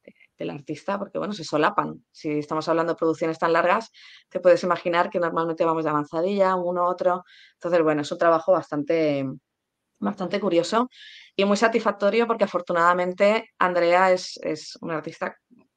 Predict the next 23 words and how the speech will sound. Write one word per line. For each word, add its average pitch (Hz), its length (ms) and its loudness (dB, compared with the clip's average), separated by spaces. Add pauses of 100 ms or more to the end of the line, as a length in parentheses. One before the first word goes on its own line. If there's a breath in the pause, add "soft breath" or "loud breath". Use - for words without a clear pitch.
(440)
buenísimo, 170 440 0
impecable 180 580 0 (300 loud breath)
y - 80 -6
además 170 240 0
como 165 240 0
persona 175 540 0
es 170 100 2
brillante, 147 480 -2 (180)
tanto 151 300 -2
él 147 100 -2
como 160 180 -4
el 160 80 -2
resto 160 220 -8
del 147 120 -4
equipo. 151 320 -10
Así - 220 -20
que 151 160 -8
yo 151 140 -4
me 151 80 -4
siento 214 540 -2
muy 185 260 -4
afortunada, 156 720 -6 (560)
mucho. 160 380 -10